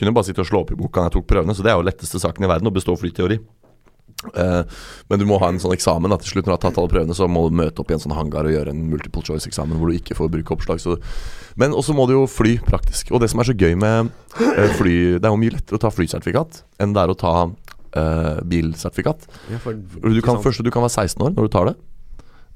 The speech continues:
Speaker 1: eh, i motsetning til atten, som du må være på bil. Og så kan du ta praksisen før du har bestått teorien. Så du kan være oppe og styre fly uten bestått teori. Og det er litt kult. Så jeg gjorde det da jeg hadde to flytimer. Og så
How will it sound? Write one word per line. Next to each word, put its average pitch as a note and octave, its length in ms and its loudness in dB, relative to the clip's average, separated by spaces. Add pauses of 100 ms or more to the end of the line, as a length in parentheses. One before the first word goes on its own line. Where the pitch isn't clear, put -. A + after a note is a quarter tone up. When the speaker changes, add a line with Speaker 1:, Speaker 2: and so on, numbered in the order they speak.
Speaker 1:
eh, G2 540 4
i G2+ 40 2
motsetning F2+ 360 0
til G#2 120 2
atten, - 340 0
som - 160 -2
du G#2 80 2
må G2+ 140 2
være F2+ 160 2
på F#2 140 2
bil. A#2 160 2 (640)
Og A#2 120 4
så - 240 0
kan A#2 140 2
du C3+ 80 2
ta G2+ 400 4
praksisen - 640 0
før F2+ 240 4
du G2+ 60 4
har A2+ 80 4
bestått A2 300 -2
teorien. B2 340 0 (540)
Så - 120 -4
du A2+ 80 4
kan C3+ 200 0
være G#2+ 520 0
oppe - 280 0
og G2 180 2
styre F#2+ 340 0
fly C#3+ 280 2 (160)
uten A2+ 300 0
bestått G#2 260 0
teori. A#2+ 280 2 (880)
Og - 60 2
det C3+ 80 6
er G3 60 0
litt B2+ 160 -2
kult. - 320 -4
Så - 160 0
jeg B2+ 140 4
gjorde A2 160 2
det - 20 2
da B2+ 100 2
jeg B2 80 2
hadde A2 140 -2
to G#2+ 140 2
flytimer. - 380 -2 (600)
Og F#2+ 80 0
så - 240 0